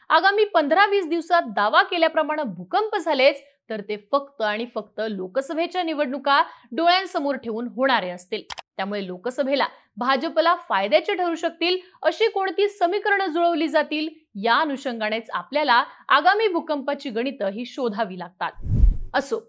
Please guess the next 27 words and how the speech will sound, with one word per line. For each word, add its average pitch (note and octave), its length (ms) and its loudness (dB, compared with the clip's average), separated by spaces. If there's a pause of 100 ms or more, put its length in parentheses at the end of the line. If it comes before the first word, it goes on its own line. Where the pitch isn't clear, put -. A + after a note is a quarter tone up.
(200)
तर A#3 120 -2
यातलं A3+ 360 0
पहिलं C4 420 -2
समीकरण E4 520 0 (100)
तयार B3 220 4
होऊ F4+ 140 -2
शकतं D#4 440 -2 (280)
ते G4 80 2
राष्ट्रवादीचा G4 800 2
शरद F#4+ 300 0
पवार E4 320 0
गट C4+ 280 0
आपली A#3+ 300 -2
भूमिका A#3+ 400 -4
बदलू D4 320 0
शकतो D#4 320 -2
का? C#4 180 2 (400)
शरद A#3+ 260 -4
पवार A#3+ 340 0
गट A#3 260 -4
जागा G#3+ 260 0
वाटपात A#3+ 340 0
तिसऱ्या B3+ 420 -4
क्रमांकावर G#3 580 -6
फेकला D4+ 360 -2
गेलेला C#4 300 -2
दिसतोय. C4 360 -4